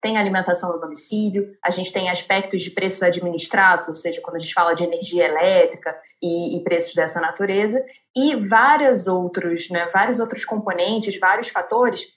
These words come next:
talvez não estejam subindo tanto quanto estes que eu coloquei, mas que também estão ainda pressionando a inflação, ajudando, infelizmente, esses preços a serem mais elevados do que a gente viu até o ano de dois mil e vinte.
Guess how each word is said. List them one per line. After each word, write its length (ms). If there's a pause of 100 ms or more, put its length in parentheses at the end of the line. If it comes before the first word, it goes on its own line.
(180)
talvez 300
não 80
estejam 320
subindo 520
tanto 480
quanto 340
estes 340
que 80
eu 60
coloquei, 640 (180)
mas 180
que 100
também 460
estão 320
ainda 360
pressionando 760
a 80
inflação, 480
ajudando, 800
infelizmente, 720 (280)
esses 280
preços 360
a 80
serem 260
mais 360
elevados 640
do 60
que 100
a 40
gente 300
viu 340 (160)
até 680
o 120
ano 200
de 100
dois 220
mil 200
e 60
vinte. 460